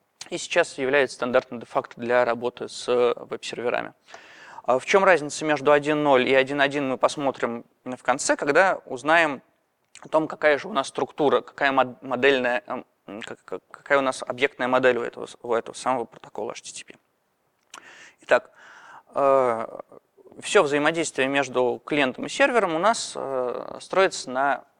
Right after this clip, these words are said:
по модели запрос-ответ. Запрос-ответ, запрос-ответ. Э, при этом H T T P запрос у нас состоит из,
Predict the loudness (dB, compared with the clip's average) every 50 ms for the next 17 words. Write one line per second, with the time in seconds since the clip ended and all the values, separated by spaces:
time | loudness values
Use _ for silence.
0 | _ _ -2 0 0 2 4 2 2 2 0 -4 -4 0 0 0 0 0 -4 -4
1 | -4 -10 -10 -10 -18 -20 _ _ -8 -6 -4 0 0 0 0 0 -6 -12 -10 -12
2 | -10 -6 -6 -4 -2 -2 -4 -4 -4 -6 -8 -8 -12 -14 _ _ _ _ -20 -20
3 | -20 -20 -20 -20 -20 -20 -20 -20 -20 -20 -20 _ _ _ -12 -6 -4 -4 -2 -2
4 | 0 0 0 -2 -2 -4 -6 -10 -14 -18 -20 -20 _ _ _ _ _ _ _ _
5 | _ _ _ _ _ _ _ _ _ _ _ _ _ _ _ _ _ _ _ _
6 | _ _ _ _ _ _ _ _ _ _ -6 0 2 2 2 2 0 -10 -6 -2
7 | -4 -4 -4 -4 -12 -12 -4 -2 0 2 2 2 0 -2 -4 -4 -6 -8 -8 -6
8 | -6 -6 -6 -8 -12 -14 -16 _ _ -14 -10 -8 -6 -2 2 2 2 2 0 _
9 | -8 -6 -4 -4 -4 -4 -8 -10